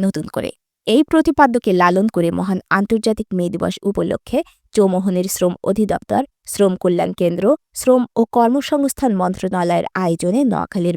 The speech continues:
বেগমগঞ্জের চৌমোহনীতে শ্রমিকদের আলোচনা সভা ও র্যালি অনুষ্ঠিত হয়েছে। বৃহস্পতিবার সকালে বেগমগঞ্জ উপজেলা শ্রম কল্যাণ কেন্দ্রের অফিসে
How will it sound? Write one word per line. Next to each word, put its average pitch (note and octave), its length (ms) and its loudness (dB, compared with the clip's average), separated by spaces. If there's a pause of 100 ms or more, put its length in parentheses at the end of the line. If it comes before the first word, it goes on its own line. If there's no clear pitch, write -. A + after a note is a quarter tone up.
বেগমগঞ্জের A#3 600 0 (120)
চৌমোহনীতে G3+ 680 0 (360)
শ্রমিকদের A#3+ 440 0 (180)
আলোচনা F3+ 360 -2 (100)
সভা F3+ 300 -2 (160)
ও F#3+ 40 0 (100)
র্যালি F3+ 340 0
অনুষ্ঠিত G3+ 440 -2 (120)
হয়েছে। - 300 -8 (460)
বৃহস্পতিবার C4+ 800 2
সকালে F#3+ 300 2
বেগমগঞ্জ F#3+ 540 2 (160)
উপজেলা G3 400 0
শ্রম C4 280 0 (100)
কল্যাণ B3+ 300 2 (100)
কেন্দ্রের F3 320 -2 (180)
অফিসে F#3+ 360 -4